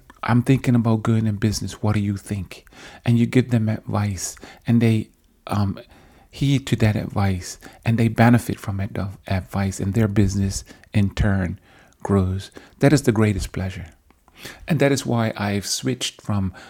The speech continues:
um, brick and mortar business. I've had a, um, brick and mortar retail business for, for twenty years, electronics. Started off with pagers. Can you believe it? Pagers, a beeper.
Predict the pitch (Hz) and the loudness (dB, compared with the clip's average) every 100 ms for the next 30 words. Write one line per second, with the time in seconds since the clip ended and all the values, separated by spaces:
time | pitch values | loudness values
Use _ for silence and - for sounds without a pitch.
0 | - - - 101 95 92 117 104 98 104 | -20 -14 -2 0 0 0 -2 -2 -2 -2
1 | 101 107 110 127 - 98 - 95 95 92 | -2 -2 -2 -2 -2 -4 -4 -6 -4 -6
2 | - - - - - - 104 98 95 95 | -10 -20 -20 -16 -10 -4 -4 -2 -2 -4
3 | 92 92 87 - _ - - - - - | -4 -6 -10 -14 _ -8 -8 -8 -20 -20
4 | - - _ _ - 131 120 113 113 104 | -20 -20 _ _ -8 -4 -2 0 0 2
5 | 120 120 - 120 117 110 113 110 107 117 | 2 0 -2 0 2 0 0 -2 0 -4
6 | 104 - 104 101 95 - - 101 - 117 | -4 -6 -2 -2 -4 -10 -6 -6 -2 -2
7 | 101 104 92 95 123 - 110 101 101 - | -2 -2 0 -2 -4 -8 -4 -4 -4 -6
8 | 92 95 135 - - 101 101 - 101 - | -4 -4 -6 -10 -8 -6 -4 -4 -6 -6
9 | 90 - - 127 113 104 - 95 104 95 | -8 -8 -4 -2 -2 -4 -2 -4 -2 -2
10 | 117 117 113 - 110 120 - 78 - 80 | -2 -2 -6 0 0 0 -4 -8 -8 -6
11 | 87 82 123 - 53 | -4 -2 -2 -2 -4